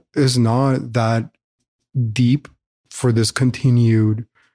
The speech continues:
like, conversation around her, especially Crash. Like, I find Crash to be a, again, B plus album, but it's not,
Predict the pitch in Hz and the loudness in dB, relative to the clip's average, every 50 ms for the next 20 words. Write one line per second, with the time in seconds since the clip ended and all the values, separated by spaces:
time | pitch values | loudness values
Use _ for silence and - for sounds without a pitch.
0 | _ _ _ _ _ _ _ _ - 120 107 - - 117 110 104 110 104 - 113 | _ _ _ _ _ _ _ _ -2 -2 0 0 0 0 2 0 0 -2 -2 -2
1 | 107 - - 113 110 104 104 98 98 98 92 - - 127 123 - _ _ _ - | -2 -2 0 0 0 0 0 -2 -2 -4 -6 -8 -8 -10 -12 -14 _ _ _ -8
2 | - - 165 147 - 151 131 120 - - 110 - - - - 143 127 127 120 - | -4 0 0 0 2 2 0 0 -2 -4 -6 -6 -6 -4 -2 -2 0 0 0 0
3 | 127 131 127 - 123 120 117 - - 117 117 117 113 113 - - 127 117 110 - | 0 0 0 0 -2 -2 -2 -2 -2 0 0 2 0 0 -2 -4 -6 -6 -8 -10
4 | _ _ _ _ _ _ - 135 110 123 117 110 104 104 - _ - 120 113 131 | _ _ _ _ _ _ -4 -2 0 2 2 2 2 0 -4 _ -10 -4 0 0
5 | 131 - - 120 117 113 117 123 143 143 131 117 110 113 110 110 - 120 120 120 | 0 0 0 -2 -2 0 0 0 2 2 2 2 0 -2 -2 -2 -2 -2 -2 -2
6 | 117 - - | -2 -6 -8